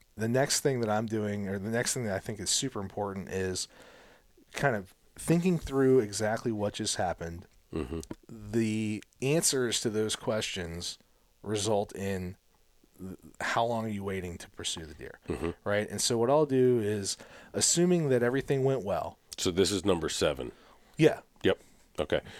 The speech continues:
Speaker 2: So w-, your wait times and kinda how to follow up.
Speaker 1: Yeah, wait
Speaker 2: The, the
Speaker 1: times,
Speaker 2: shot.
Speaker 1: how to follow up.
Speaker 2: Mm-hmm.
Speaker 1: And, and so I'm thinking through, okay, you know, did the shot break how I wanted? How was the deer standing? How'd the deer react when I hit it?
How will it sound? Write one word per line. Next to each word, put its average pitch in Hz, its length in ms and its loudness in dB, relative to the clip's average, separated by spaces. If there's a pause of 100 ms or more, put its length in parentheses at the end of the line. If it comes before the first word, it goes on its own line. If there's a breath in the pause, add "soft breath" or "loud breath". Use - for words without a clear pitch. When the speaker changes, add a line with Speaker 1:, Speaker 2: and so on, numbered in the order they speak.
(100)
Speaker 2:
So 80 460 2
w-, 95 180 -6 (100)
your 92 140 0
wait 90 300 4
times 87 540 2
and 78 280 0
kinda 76 320 -2 (120)
how 87 180 2
to 76 60 -6
follow 73 360 0
up. - 300 -12
Speaker 1:
Yeah, 113 260 2
wait 127 240 0
Speaker 2:
The, - 80 2
the 139 80 2
Speaker 1:
times, 123 140 2
Speaker 2:
shot. 120 140 2
Speaker 1:
how 120 100 4
to 117 80 0
follow 104 340 0
up. 95 200 -2
Speaker 2:
Mm-hmm. 90 140 -2
Speaker 1:
And, 95 160 0
and 107 180 -4
so 104 480 0 (100)
I'm 110 120 -4
thinking 147 380 0
through, 123 280 2
okay, 101 480 -4 (400)
you 98 100 -6
know, 80 160 -8 (260)
did 127 160 2
the 127 80 4
shot 113 340 2
break 104 240 -4
how 98 140 -2
I 90 60 -2
wanted? 78 400 -8
How 104 260 -4
was 107 140 -2
the 104 80 -12
deer 101 200 -4
standing? 78 440 -6
How'd 127 240 -2
the 127 80 -4
deer 113 220 -2
react 95 420 -4
when 90 140 -6
I 82 60 -8
hit 85 220 -10
it? - 160 -10